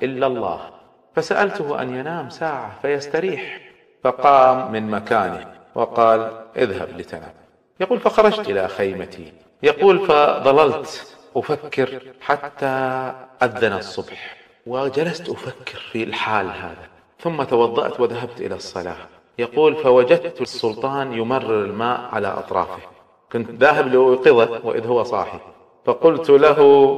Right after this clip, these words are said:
'ما أخذني النوم؟' فقال السلطان: 'قد علمت'". قال: "كيف عرفت أني ما أخذني النوم؟" قال: "لأني أنا ما نمت، كيف تنام أنت؟ إذا أنا عندي هم المسلمين، أنت أيضًا من الناس الذين عندك هم المسلمين". بعض الناس عنده هم،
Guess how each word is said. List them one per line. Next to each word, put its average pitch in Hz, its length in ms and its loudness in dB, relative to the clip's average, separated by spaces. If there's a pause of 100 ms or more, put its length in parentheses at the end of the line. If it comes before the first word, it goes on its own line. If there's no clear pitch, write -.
(320)
'ما 190 280 6
أخذني 131 380 6
النوم؟' 110 400 -2 (460)
فقال 113 340 2
السلطان: 113 540 0
'قد 110 200 0
علمت'". 113 540 0 (320)
قال: 92 120 -16
"كيف 156 260 -8
عرفت 131 220 -6
أني 113 140 -8
ما 110 160 -4
أخذني 101 200 -10
النوم؟" 101 220 -12 (500)
قال: 104 140 0
"لأني 104 440 -6
أنا 98 140 -6
ما 82 160 -12
نمت، 80 200 -20
كيف - 180 -2
تنام 80 360 -12
أنت؟ - 220 -20 (540)
إذا 131 320 4
أنا 131 180 2
عندي 135 300 2
هم 143 100 2
المسلمين، 147 420 -4
أنت 180 200 2
أيضًا 165 220 8
من 135 120 0
الناس 127 280 2
الذين 113 320 2
عندك 101 360 -2
هم 101 100 -6
المسلمين". 92 460 -12 (340)
بعض 131 180 2
الناس 151 360 4
عنده 143 560 2
هم، 160 320 -2